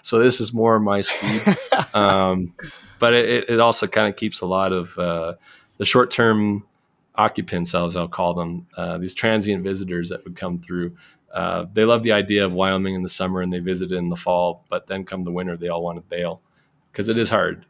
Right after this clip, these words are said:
Speaker 1: and it is, it is a, a rough place. But, you know, with that, like, you just get these amazing kind of sightings in the winter that you don't see, um, any other time of the year. My favorite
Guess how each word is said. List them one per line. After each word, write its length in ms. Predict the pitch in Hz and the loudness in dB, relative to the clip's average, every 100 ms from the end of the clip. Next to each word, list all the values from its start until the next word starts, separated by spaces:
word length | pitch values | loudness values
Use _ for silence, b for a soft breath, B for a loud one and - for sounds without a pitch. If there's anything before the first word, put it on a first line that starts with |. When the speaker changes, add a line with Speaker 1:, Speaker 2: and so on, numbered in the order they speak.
| - | -10
Speaker 1:
and 120 | 92 | -6
it 80 | 90 | -4
is, 180 | 87 - | -6 -6
it 100 | 92 | -4
is 180 | 90 85 | -4 -4
a, 240 | 85 82 - | -4 -4 -6
a 80 | 87 | -4
rough 260 | 87 87 | -4 -6
place. 380 | - 90 87 - _ b b b - | -8 -8 -8 -12 _ b b b 2
But, 220 | 110 - | 2 2
you 100 | 110 | 0
know, 140 | 113 110 | 2 4
with 180 | 113 - | 4 4
that, 240 | 101 - | 0 0
like, 200 | 95 92 | -4 -6
you 160 | 104 101 | -8 -8
just 340 | 101 92 - _ _ _ _ 113 | -4 -6 -8 _ _ _ _ -6
get 180 | 104 92 | -6 -4
these 160 | 92 | -4
amazing 400 | 92 92 92 92 | -2 -2 -2 -4
kind 200 | 90 90 | -4 -4
of 80 | 85 | -2
sightings 420 | - 92 92 92 | 0 -2 -2 -6
in 60 | 90 | -6
the 80 | 87 | -4
winter 240 | 90 90 | -4 -4
that 160 | 90 90 | -8 -8
you 60 | |
don't 220 | 92 90 | -8 -6
see, 380 | - - 87 85 b b b b b - | -6 -4 -4 -6 b b b b b -6
um, 540 | 90 85 82 82 87 _ - | -4 -2 -4 -8 -12 _ -4
any 200 | 107 101 | 0 2
other 140 | 110 | 0
time 260 | - 92 87 | 0 -4 -4
of 60 | |
the 60 | 85 | -6
year. 160 | 85 - | -8 -6
My 100 | 101 | -4
favorite 460 | - 110 101 98 | 2 4 4 0